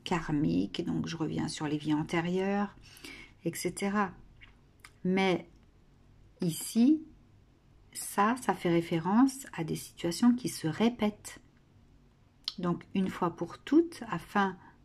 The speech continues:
de pouvoir clôturer quelque chose, de pouvoir guérir quelque chose, eh bien, il faut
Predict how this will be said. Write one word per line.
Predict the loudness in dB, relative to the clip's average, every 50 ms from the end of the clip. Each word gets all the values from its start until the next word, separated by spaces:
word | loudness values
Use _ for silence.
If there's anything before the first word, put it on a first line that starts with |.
| -18 -12 -10
de | -10
pouvoir | -10 -6 -4 -2 -2 -2 -4 -6 -12
clôturer | -4 2 4 6 8 6 6 4 0 -2 0 0 0 0
quelque | 0 -2 -4 -2 -4 -4
chose, | -2 -2 0 -2 -2
de | -2 -2 -4
pouvoir | -4 -4 -2 0 0 0 -2 -6 -6
guérir | -6 0 4 6 8 8 8 6 4 2 0 0 -2 -4
quelque | -8 -8 -6 -6 -6 -6
chose, | -6 -4 -2 0 0 0 0 -2 -6 -16 -20 -20 -20 -20 -20 -20 -8 -4
eh | -2 -2
bien, | 0 0 2 2 2 0 0
il | -4 -6 -6
faut | -6 -4 -4 -2 -2 -4